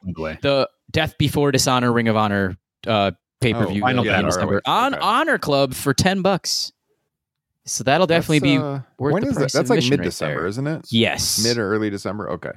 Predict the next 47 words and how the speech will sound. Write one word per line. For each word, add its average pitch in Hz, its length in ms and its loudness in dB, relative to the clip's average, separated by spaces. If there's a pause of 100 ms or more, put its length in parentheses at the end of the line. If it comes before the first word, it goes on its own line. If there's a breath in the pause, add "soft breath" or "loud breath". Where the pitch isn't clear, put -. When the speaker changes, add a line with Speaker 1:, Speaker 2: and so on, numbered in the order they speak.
Speaker 3:
yeah. - 100 -14 (200)
Speaker 2:
Yep. 117 200 0 (480)
Yeah, 214 220 2
they 165 100 2
could 160 100 -2
be 170 80 0
fun 185 220 -2
to 175 80 2
have, 123 280 0
have 120 180 -2
the 117 100 0
Guns 104 300 0
over 90 200 0
there. 76 440 -6
They 101 120 0
should 110 160 -4
definitely 151 300 0
be 123 120 2
holding 110 340 2
some 92 220 -6
gold. 69 300 -10
So, - 240 -4
yeah, 98 160 2
I'll, 160 220 0
I'll 160 100 0
go 196 120 -2
with 220 100 -2
the 175 80 0
Guns. 147 400 2 (680 loud breath)
Does 190 200 2
Samoa 196 340 2
Joe 165 220 2
interject 143 400 2
himself? 98 380 0
He 101 80 -4
sure 110 180 0
as 110 80 2
hell 139 160 2
wants 147 280 2
to. 117 340 2
I 107 60 2
mean, 110 120 2
he's 107 140 2
been 120 180 0
alluding 120 760 2
to 165 280 0
it. 127 280 -2